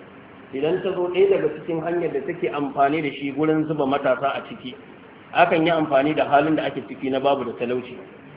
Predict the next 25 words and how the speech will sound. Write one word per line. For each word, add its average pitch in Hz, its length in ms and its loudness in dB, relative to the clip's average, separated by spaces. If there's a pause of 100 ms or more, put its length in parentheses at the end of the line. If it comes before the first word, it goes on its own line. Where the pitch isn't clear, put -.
(240)
sai 165 80 0
a 160 220 2
tura 160 200 4
mutane 143 440 2
ta 139 160 -2
hanyar 156 240 2
ɗan 156 180 2
abin 143 220 0
da 143 80 0
ake 139 260 -4
ba 131 180 0
su 139 60 -6
bai 117 200 -8
taka 131 220 -2
kara 123 200 0
ya 127 100 2
karya 127 280 -2
ba, 117 140 -4 (600)
zuwa 151 160 6
ga 131 160 -2
kowace 147 400 0
irin 139 180 -2
ƙungiya 123 380 -4
ta 156 80 -4
ɓata. 131 240 -6